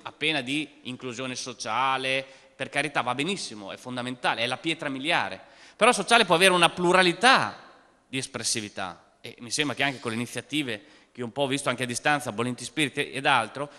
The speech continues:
il tema dell'imprenditorialità sia molto incrociata col tema del sociale, anche perché il sociale è un input straordinario per attivare l'imprenditorialità.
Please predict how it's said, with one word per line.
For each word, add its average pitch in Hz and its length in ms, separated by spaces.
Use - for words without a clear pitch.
il 117 100
tema 190 200
dell'imprenditorialità 170 1080
sia 151 160
molto 156 800
incrociata 151 640
col 131 120
tema 131 180
del 131 140
sociale, 98 640
anche 165 200
perché 190 200
il 175 80
sociale 208 420
è 190 40
un 175 140
input 175 680
straordinario 175 1080
per 131 220
attivare 117 380
l'imprenditorialità. 110 920